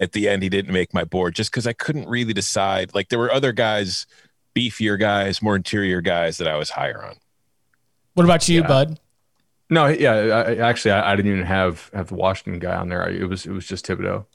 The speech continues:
Speaker 3: Um, but, like, that, I think that speaks to the drill,
Speaker 1: Mm-hmm.
Speaker 3: right? I mean, you are primarily in a phone booth. It's not that quickness doesn't matter, but,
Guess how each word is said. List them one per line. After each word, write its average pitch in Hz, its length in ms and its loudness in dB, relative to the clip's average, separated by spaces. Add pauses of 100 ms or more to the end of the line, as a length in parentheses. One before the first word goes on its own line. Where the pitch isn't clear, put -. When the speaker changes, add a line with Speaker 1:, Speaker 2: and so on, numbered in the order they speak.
(300)
Speaker 3:
Um, 87 320 -4 (760)
but, - 80 0
like, 196 140 4
that, 233 180 4
I 151 80 0
think 220 120 0
that 180 160 2
speaks 175 280 2
to 170 140 2
the 131 100 -2
drill, 107 440 2 (420)
Speaker 1:
Mm-hmm. 104 180 -2
Speaker 3:
right? - 240 0
I - 20 -8
mean, 117 180 4
you 139 180 4
are 139 180 6
primarily 127 540 4
in 127 80 4
a 110 60 4
phone 123 300 4
booth. - 260 -10
It's 98 100 -10
not 120 120 2
that 131 80 -2
quickness 123 380 0
doesn't 104 260 0
matter, 107 380 4
but, - 380 0